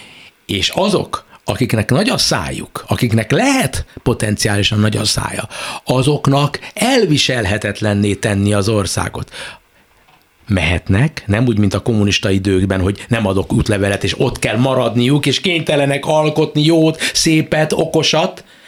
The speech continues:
Ők nem, nem alkot-, nem kell nekik. Más, ö, latin-amerikai országban ugyanúgy beszélik a spanyol, ugyanazt a spanyolt beszélik.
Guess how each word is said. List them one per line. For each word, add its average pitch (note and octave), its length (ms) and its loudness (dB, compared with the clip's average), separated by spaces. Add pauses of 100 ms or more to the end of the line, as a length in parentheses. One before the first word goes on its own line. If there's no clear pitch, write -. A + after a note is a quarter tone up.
(100)
Ők D#3+ 200 0
nem, B3 240 4
nem D4 180 2
alkot-, F#4 340 2
nem D#4+ 180 2
kell F4+ 180 -2
nekik. - 480 -6
Más, C4 340 2 (140)
ö, - 340 -4
latin-amerikai C#3 640 2
országban E3 400 2
ugyanúgy B3+ 320 4
beszélik D3+ 400 0
a C#3+ 60 2
spanyol, F#3+ 360 2
ugyanazt B3+ 400 2
a D#3+ 40 2
spanyolt C3 460 0
beszélik. A#2 480 -4